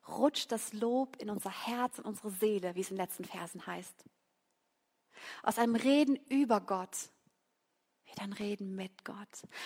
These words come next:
Aus Zuhörern werden Anbeter. Und sie setzen ihr Vertrauen nicht auf das Wissen oder die Erfahrungen. Wir lesen in Versen, dass sie ihr Vertrauen auf seinen heiligen Namen setzen. Sein heiliger Name, das ist sein Wesen.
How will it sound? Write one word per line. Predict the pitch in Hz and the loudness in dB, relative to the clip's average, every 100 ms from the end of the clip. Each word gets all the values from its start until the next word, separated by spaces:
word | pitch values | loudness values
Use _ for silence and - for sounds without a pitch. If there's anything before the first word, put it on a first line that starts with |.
| - - | -8 -6
Aus | 208 - | -6 -8
Zuhörern | - - 294 269 208 202 202 185 202 202 - _ _ _ _ _ | -10 0 0 0 -2 -2 -2 -8 -8 -12 -16 _ _ _ _ _
werden | 214 214 208 | -6 -4 -4
Anbeter. | 214 202 196 190 - 185 180 - _ _ _ _ _ - 339 320 | -6 -8 -6 -8 -6 -10 -10 -18 _ _ _ _ _ -12 -8 0
Und | 233 | 2
sie | 233 | 8
setzen | 285 - 269 | 8 6 -2
ihr | |
Vertrauen | 262 277 - 262 247 254 | 2 2 6 6 6 6
nicht | 381 - - - | 6 6 0 -2
auf | 196 | 0
das | 190 - 185 | -4 -2 4
Wissen | 302 - 330 | 4 6 4
oder | 320 | 6
die | |
Erfahrungen. | 330 320 - 202 175 170 175 180 180 - _ _ _ _ _ _ _ - _ - | 6 4 2 0 0 -4 -6 -8 -12 -18 _ _ _ _ _ _ _ -20 _ -8
Wir | 196 | 2
lesen | 233 226 | 2 2
in | 220 | -4
Versen, | - 233 240 233 | 0 4 4 4
dass | 214 | -2
sie | - | -4
ihr | 220 | -6
Vertrauen | - 214 - 233 233 269 269 269 - - - _ - - - | -6 -6 -2 4 6 6 4 2 -2 -20 -20 _ -20 -20 -8
auf | 196 | -6
seinen | - 208 214 208 - | -2 -2 -2 -2 -2
heiligen | 220 220 220 208 | -2 -2 -2 -2
Namen | 220 247 190 170 | -2 -2 -4 -6
setzen. | 170 - 180 180 - - - - - | -8 -8 -12 -12 -14 -14 -10 -10 6
Sein | 233 226 | 8 12
heiliger | 262 262 254 | 12 12 12
Name, | 233 247 277 285 | 10 10 12 10
das | 254 | 8
ist | 254 - | 0 4
sein | 226 196 | 4 8
Wesen. | 214 226 208 170 175 | 8 8 6 0 -8